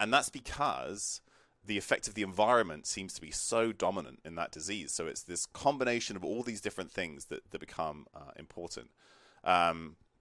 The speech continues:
and there was a very nice, uh, meta-analysis by, uh, Professor Jin-Tai Yu, who ca-, which came out a couple of years ago, which looked at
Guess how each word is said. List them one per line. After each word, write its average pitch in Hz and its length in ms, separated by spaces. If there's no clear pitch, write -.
and 110 80
there 101 60
was 92 80
a 95 40
very 107 180
nice, 101 340
uh, 78 120
meta-analysis 87 680
by, 76 460
uh, 73 240
Professor - 260
Jin-Tai 85 420
Yu, 82 300
who 82 100
ca-, - 180
which 87 180
came 82 240
out 71 100
a - 20
couple - 220
of 80 40
years 76 180
ago, 73 160
which 71 180
looked - 180
at 80 120